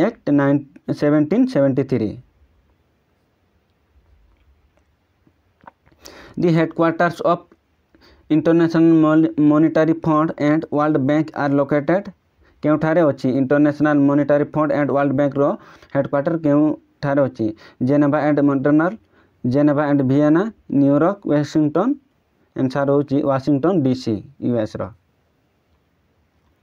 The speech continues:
ଦି ଆବ୍ରିଭିଏସନ୍ ଅଫ୍ ସିପିୟୁ, ସିପିୟୁର ଫୁଲ୍ ଫର୍ମ କ'ଣ? ସେଣ୍ଟ୍ରାଲ ପ୍ରୋଗ୍ରାମିଂ ୟୁନିଟ୍, ସେଣ୍ଟ୍ରାଲ ପ୍ରୋସେସିଂ ୟୁନିଟ୍, ସେଣ୍ଟର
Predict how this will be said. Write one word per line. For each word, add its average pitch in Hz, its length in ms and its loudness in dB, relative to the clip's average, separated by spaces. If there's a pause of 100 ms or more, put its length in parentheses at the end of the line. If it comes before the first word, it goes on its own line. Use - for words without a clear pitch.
(3000)
ଦି 143 200 2
ଆବ୍ରିଭିଏସନ୍ 165 680 2
ଅଫ୍ 160 240 -4
ସିପିୟୁ, 156 360 0
ସିପିୟୁର 160 520 0
ଫୁଲ୍ 151 220 -2
ଫର୍ମ 147 240 0
କ'ଣ? 123 220 -4 (420)
ସେଣ୍ଟ୍ରାଲ 151 440 0 (300)
ପ୍ରୋଗ୍ରାମିଂ 147 560 2
ୟୁନିଟ୍, 156 380 2 (120)
ସେଣ୍ଟ୍ରାଲ 143 320 0
ପ୍ରୋସେସିଂ 147 580 -2
ୟୁନିଟ୍, 151 440 2
ସେଣ୍ଟର 139 560 -2